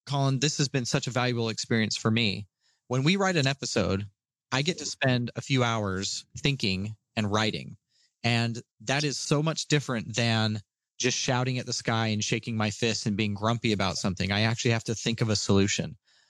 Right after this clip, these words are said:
So that has been exceptionally valuable. And you see that in all sorts of ways. You see the Green Notebook or War on the Rocks. There's a bunch of other venues where other military thinkers are writing. And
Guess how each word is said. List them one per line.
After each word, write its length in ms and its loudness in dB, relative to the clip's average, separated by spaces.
So 560 0
that 240 0
has 160 -2
been 160 -2
exceptionally 480 -2
valuable. 560 -2
And 280 0
you 120 -4
see 220 2
that 220 2
in 280 -2
all 140 2
sorts 300 0
of 100 -2
ways. 400 0
You 80 0
see 180 -4
the 140 -2
Green 260 2
Notebook 500 0
or 400 2
War 200 2
on 120 0
the 80 -4
Rocks. 420 0
There's 180 0
a 40 0
bunch 260 0
of 100 2
other 200 2
venues 600 -2
where 360 4
other 220 2
military 420 2
thinkers 480 0
are 180 0
writing. 540 0
And 460 2